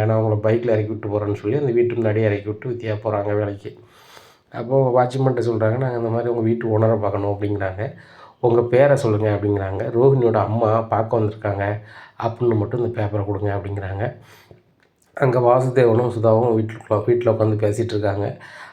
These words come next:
அப்போ வாட்ச்மேன் வந்து, "உங்களை பார்க்க ரோகிணியோட அம்மா வந்திருக்காங்க" அப்படிங்கிறாங்க. "ரோகிணியோட அம்மாவா? ரோகிணிக்கு ஏது அம்மா? ரோகிணி அப்பா வந்து ஃபாரின்ல பெரிய ப-, பணக்காரரு, அவரு உள்ள இருக்காரு.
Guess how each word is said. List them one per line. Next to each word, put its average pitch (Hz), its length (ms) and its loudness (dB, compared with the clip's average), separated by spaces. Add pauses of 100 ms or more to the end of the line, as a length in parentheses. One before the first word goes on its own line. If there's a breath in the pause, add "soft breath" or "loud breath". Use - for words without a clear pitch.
அப்போ 170 220 2 (160)
வாட்ச்மேன் 147 460 4
வந்து, 123 220 2 (280)
"உங்களை 120 280 0
பார்க்க 120 360 2
ரோகிணியோட 127 580 2 (120)
அம்மா 110 240 -2 (300)
வந்திருக்காங்க" 110 540 -2
அப்படிங்கிறாங்க. 101 500 -6
"ரோகிணியோட 165 380 -2
அம்மாவா? 107 340 0 (480 loud breath)
ரோகிணிக்கு 165 420 4
ஏது 143 140 4
அம்மா? 135 240 2 (260)
ரோகிணி 139 400 0
அப்பா 127 300 0
வந்து 131 240 -2
ஃபாரின்ல 127 480 -2
பெரிய 120 240 -2
ப-, 110 280 -6
பணக்காரரு, 117 500 0
அவரு 131 260 -4
உள்ள 117 200 0
இருக்காரு. 104 340 0